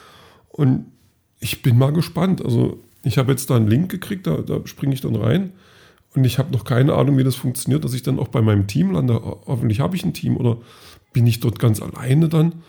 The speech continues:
und muss Fragen beantworten und dann gibt's Punkte oder nicht und dann kann ich mich schämen.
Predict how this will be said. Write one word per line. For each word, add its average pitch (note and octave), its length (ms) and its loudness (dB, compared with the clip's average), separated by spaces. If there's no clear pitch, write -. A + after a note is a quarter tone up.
und C3 120 2
muss A2+ 160 2
Fragen C3+ 460 -2
beantworten F3 600 -2
und D3+ 100 2
dann C3+ 100 0
gibt's A#2 220 -4
Punkte E3+ 380 0
oder B2 160 2
nicht F3 240 0
und C#3+ 80 -4
dann A#2 200 0
kann B2 200 0
ich A#2+ 100 -2
mich A2 180 -2
schämen. F#3 460 -2